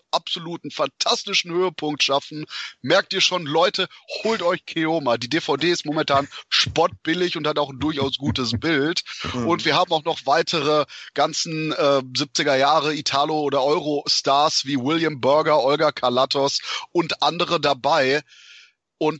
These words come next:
Speaker 1: wie gesagt, gerade von der Inszenierung her, es gibt eigentlich vom Italo-Western her wenige Sachen, die so gut sind wie Keoma,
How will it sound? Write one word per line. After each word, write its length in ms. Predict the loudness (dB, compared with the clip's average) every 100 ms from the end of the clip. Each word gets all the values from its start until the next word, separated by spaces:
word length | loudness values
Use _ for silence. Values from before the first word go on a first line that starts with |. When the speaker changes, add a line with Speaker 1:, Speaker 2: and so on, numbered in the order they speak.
| _
Speaker 1:
wie 180 | -4 -2
gesagt, 420 | 2 2 0 -6
gerade 340 | 0 2 2
von 260 | 0 -2 0
der 140 | 0
Inszenierung 720 | 0 -2 -2 -2 -2 0 0 0
her, 360 | 2 4 2
es 220 | 0 -6 -8 -12
gibt 340 | -6 -6 -6 -6
eigentlich 680 | 0 0 -2 -6 -4 -2 -4 -10 -20 -20 -12
vom 400 | -4 -2 -2 -6 -6
Italo-Western 1300 | -4 0 2 2 -2 -6 -2 -2 0 -2 -2 -2
her 380 | -2 0 0 0 -6 -20 _ _ -2
wenige 460 | 0 0 -2 -2
Sachen, 560 | -2 -2 -2 -4 -10 -10
die 140 | -4
so 260 | -2 -2 -2
gut 300 | -4 -6 -4
sind 300 | -4 -4 -4
wie 120 | -6
Keoma, 760 | -4 0 2 2 2 4 4